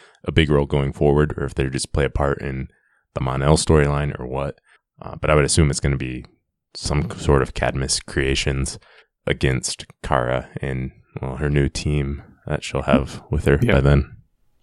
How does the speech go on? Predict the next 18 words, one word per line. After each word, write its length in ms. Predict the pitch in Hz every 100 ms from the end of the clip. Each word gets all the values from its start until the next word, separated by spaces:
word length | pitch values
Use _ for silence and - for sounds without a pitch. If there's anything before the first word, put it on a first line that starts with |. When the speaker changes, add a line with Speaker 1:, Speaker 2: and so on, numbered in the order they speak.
| -
Speaker 2:
Yeah, 120 | 127 104
and 80 |
that's 120 | 127 160
the 80 |
other 120 | 127 104
thing, 160 | 104
too, 160 | 101 113
is 100 | 95
Mon-El 520 | 101 101 104 98 87 _ _ _ _
has 220 | - 104 -
decided 400 | 101 - 98 98
that 120 | 90
he 100 | 123
wants 220 | 104 95
to 80 | 98
be 160 | 92
a 60 | 90
hero. 380 | - 92 87